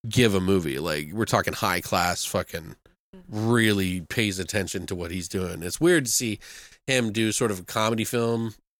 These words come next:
Speaker 1: that is like, th-, you know, he's done comedy films and he does this sort of thing, and it's kinda, I don't know, fantasy, I don't know, romantic
Speaker 2: Mm-hmm.
Speaker 1: horror, I don't know.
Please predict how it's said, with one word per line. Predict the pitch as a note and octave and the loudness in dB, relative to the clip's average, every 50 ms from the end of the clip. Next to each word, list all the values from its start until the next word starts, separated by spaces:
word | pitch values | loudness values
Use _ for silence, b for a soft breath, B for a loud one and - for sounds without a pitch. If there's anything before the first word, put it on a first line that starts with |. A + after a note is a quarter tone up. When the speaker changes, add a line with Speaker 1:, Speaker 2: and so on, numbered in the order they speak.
| _ _ - | _ _ -4
Speaker 1:
that | A2+ G#2+ G2+ F#2+ | -2 0 0 0
is | G2 F#2+ F#2 F#2+ F2+ F2 - - - - - - _ _ _ _ _ _ _ _ _ - | 0 -2 -2 -2 -4 -4 -4 -4 -4 -6 -10 -12 _ _ _ _ _ _ _ _ _ -2
like, | A2 A2 G#2 F#2 F#2 | 0 0 0 0 -2
th-, | F#2 G2+ G2 - | -8 -8 -8 -4
you | B2 B2+ A#2 | -4 0 0
know, | A2 G2+ G2 F#2+ | 2 0 0 -2
he's | F2 A#2 A2+ G#2+ | -4 -4 -6 -2
done | A2 B2 A2+ G#2+ | -2 -2 -2 -2
comedy | - - A2+ G2+ G#2 G#2+ G#2 G2+ F#2+ | -4 -4 -2 -2 -2 -2 -2 -4 -6
films | F#2 - G#2 G#2 G2+ G2+ G2 | -4 -4 -4 -4 -4 -4 -6
and | G2 F#2+ | -6 -6
he | F#2+ F#2 | -6 -6
does | F#2 G2 F#2+ F2+ F2+ | -4 -6 -6 -6 -4
this | F#2 F#2+ F#2+ | -6 -6 -4
sort | - - - G2+ G2 | -4 -4 -4 -4 -4
of | G2 | -4
thing, | - - G#2 G2 G2 G2 | -4 -4 -4 -4 -4 -6
and | G2 F#2 | -6 -8
it's | F2+ - | -8 -8
kinda, | - - G2+ F#2+ F2+ E2+ E2+ - _ _ _ _ _ _ _ _ _ _ _ _ - | -6 -6 -4 -4 -4 -6 -8 -14 _ _ _ _ _ _ _ _ _ _ _ _ -6
I | F#2 | -2
don't | G2+ G#2 | 0 0
know, | G2+ F2 E2+ F#2 G2+ | 0 -2 -4 -8 -10
fantasy, | - - - A#2 A#2 A2 - - A#2+ - - A#2+ A2+ A2+ A2 A2 G#2+ G#2+ A2+ A#2+ - _ _ _ _ _ _ _ _ _ | -6 0 2 2 2 2 2 0 0 2 2 2 2 2 2 0 -2 -2 -4 -8 -14 _ _ _ _ _ _ _ _ _
I | A2+ A2 | 0 2
don't | G#2 G2 | 2 2
know, | F#2 D#2+ D#2+ - _ _ _ _ | 0 -2 -6 -12 _ _ _ _
romantic | - A2 G#2 G2+ G2+ G#2 G2+ - - A#2+ G#2 - - - _ _ _ - | -2 0 2 2 2 2 0 0 -2 -2 -2 -4 -12 -20 _ _ _ -20
Speaker 2:
Mm-hmm. | G3+ G3 _ | -20 -8 _
Speaker 1:
horror, | A2 A2+ A2+ A2+ A2+ A#2 A#2+ B2 A#2 - _ _ _ _ _ _ _ _ | -2 0 0 0 0 -2 -4 -6 -8 -12 _ _ _ _ _ _ _ _
I | - G2+ G#2 | -6 -6 -4
don't | G2 E2+ | -4 -4
know. | D2+ A#1+ A#1+ | -8 -10 -14